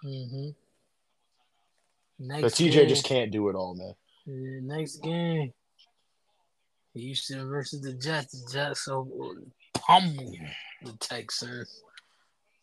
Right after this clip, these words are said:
Speaker 1: Thirty to six. And I just wanna sit back and I just wanna recap for everybody who listened last week. Remember when I almost did that bet and you was laughing at me?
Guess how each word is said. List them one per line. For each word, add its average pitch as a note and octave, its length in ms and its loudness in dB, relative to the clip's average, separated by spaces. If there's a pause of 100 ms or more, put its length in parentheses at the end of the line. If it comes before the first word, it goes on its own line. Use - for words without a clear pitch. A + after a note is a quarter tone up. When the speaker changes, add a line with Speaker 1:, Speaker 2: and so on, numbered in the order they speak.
(600)
Speaker 1:
Thirty E3+ 380 6
to E3 100 0
six. C#3 480 0
And C#3+ 120 -6
I G#3+ 120 4
just G#3+ 240 2
wanna D#3 400 -2 (400)
sit E3+ 420 -4
back E3 200 0
and D#3 200 -6
I F#3 60 -4
just G3+ 260 -4
wanna D3+ 220 -4
recap C3+ 580 -4
for C3 180 -8
everybody C#3 480 -4
who B2+ 240 -10
listened A#2 360 -12
last A2+ 360 -12
week. A2+ 260 -18 (760)
Remember A#3 340 4
when A3 160 8
I A3 220 10
almost G#3+ 680 8
did G#3+ 240 8
that A3 260 10
bet A3 240 4
and F#3 140 4
you G3+ 200 4
was D3+ 160 2
laughing G#3 500 4
at A3+ 220 2
me? A3+ 240 2